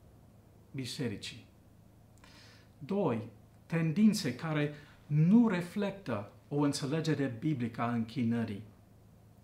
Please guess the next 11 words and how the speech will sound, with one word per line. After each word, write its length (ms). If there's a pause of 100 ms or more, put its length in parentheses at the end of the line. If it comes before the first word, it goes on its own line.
(400)
Trei, 440 (420)
caracteristicile 1200 (220)
închinării 840 (160)
înnoite. 640 (1400)
Și 200
patru, 580 (760)
o 80
privire 600
asupra 720 (120)
bisericii 880 (580)
locale. 760